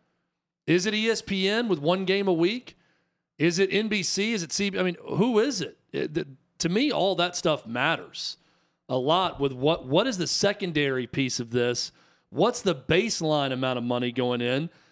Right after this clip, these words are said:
We now know that the reports are if they hit every single marker on the escalation system with subscriptions with Apple, then they could go over the Big twelve.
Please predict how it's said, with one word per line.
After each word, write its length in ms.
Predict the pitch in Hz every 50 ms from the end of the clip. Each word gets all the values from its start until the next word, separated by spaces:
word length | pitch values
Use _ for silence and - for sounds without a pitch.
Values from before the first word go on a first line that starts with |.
| _ _
We 160 | - 156 185 190
now 260 | 185 196 220 233 226
know 320 | 185 175 170 170 170 170
that 260 | 151 151 143 143 -
the 100 | 147 147
reports 480 | 143 139 - - 175 196 196 185 - -
are 420 | 156 147 139 139 135 131 127 127 - _ _ _ _ _ -
if 140 | 143 147 -
they 180 | 151 165 170
hit 160 | 151 175 165
every 440 | 147 147 160 185 190 170 143 165 147
single 400 | 131 - - 170 170 160 147 127
marker 680 | 120 123 139 175 208 220 - - 131 127 127 147 165 - _ _ _ _ -
on 120 | 131 143
the 80 | 151 151
escalation 680 | 147 165 170 165 - 156 151 170 170 160 - 156 147 -
system 380 | - 175 170 - - 151 147
with 140 | 147 143 -
subscriptions 640 | - 120 - - - 170 160 160 - 160 147 123
with 100 | 127 127
Apple, 580 | 143 170 202 214 - - 143 143 139 139 139 - _ _ - - _ -
then 120 | 151 160
they 160 | 170 170 165
could 220 | 165 - 156 139 123
go 220 | 160 156 147 147
over 360 | - 151 170 196 214 180 185
the 120 | 165 147 135
Big 220 | 123 147 143 143
twelve. 360 | - - 127 135 147 151 -